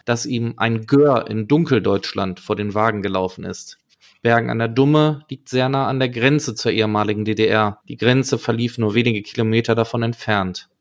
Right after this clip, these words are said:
Aber wir erinnern uns, Mark H. hat gerne Geschichten erfunden und für glaubwürdig erachtet auch niemand den zweifachen Kindsmörder. So, jetzt sind wir so gesehen am Ende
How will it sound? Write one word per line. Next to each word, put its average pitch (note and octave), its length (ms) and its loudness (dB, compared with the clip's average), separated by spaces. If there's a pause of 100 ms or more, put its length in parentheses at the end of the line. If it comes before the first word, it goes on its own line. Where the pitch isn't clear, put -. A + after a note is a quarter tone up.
Aber A2+ 500 2
wir A#2+ 140 0
erinnern C3 360 2
uns, A#2 440 -2
Mark C3+ 320 -2
H. D3 320 4
hat D#3+ 240 -8
gerne A2+ 320 2
Geschichten A2 460 -6
erfunden G#2+ 520 -6 (140)
und G#2+ 220 -10
für A2+ 200 -2
glaubwürdig B2+ 880 2
erachtet C3 540 -2
auch A2 260 0
niemand G2+ 600 -4
den G#2 100 -10
zweifachen G2 580 -6
Kindsmörder. F#2 680 -14 (1000)
So, C3 440 2 (400)
jetzt - 180 -12
sind D3 200 -4
wir D3 120 4
so C#3+ 140 -2
gesehen C#3 560 0
am C3 180 -2
Ende D3 580 4